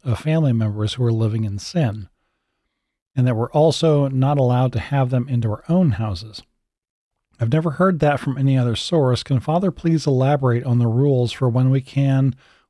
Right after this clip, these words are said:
or cannot enter the houses of people living sinful lives? And when do we need to ban them from our own houses? Do these rules only apply to family members or friends as well?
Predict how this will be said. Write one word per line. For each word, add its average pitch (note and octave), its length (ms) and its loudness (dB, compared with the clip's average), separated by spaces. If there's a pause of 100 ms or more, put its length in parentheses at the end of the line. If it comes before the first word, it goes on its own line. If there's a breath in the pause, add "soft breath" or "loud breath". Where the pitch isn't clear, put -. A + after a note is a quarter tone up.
or C3 100 2
cannot C#3 460 0
enter C3+ 220 0
the B2 100 0
houses B2 500 0
of A2+ 80 -2
people C3 340 0
living A#2 460 0 (160)
sinful A#2+ 440 -2
lives? B2 540 -2 (500)
And C#3 200 4
when F3 200 4
do F3+ 100 2
we D#3 140 2
need D3 180 2
to C#3+ 80 0
ban C3+ 440 0
them A#2+ 200 2
from B2 220 0
our A#2+ 120 0
own B2 240 2
houses? G#2+ 540 -2 (920)
Do C3+ 120 2
these D3 320 0
rules C#3+ 480 2
only C#3+ 240 2
apply C3+ 460 0
to A2+ 100 -4
family C3+ 360 2
members C#3 460 2
or A2 80 -4
friends C3+ 380 0
as G#2+ 160 -4
well? C#3 360 0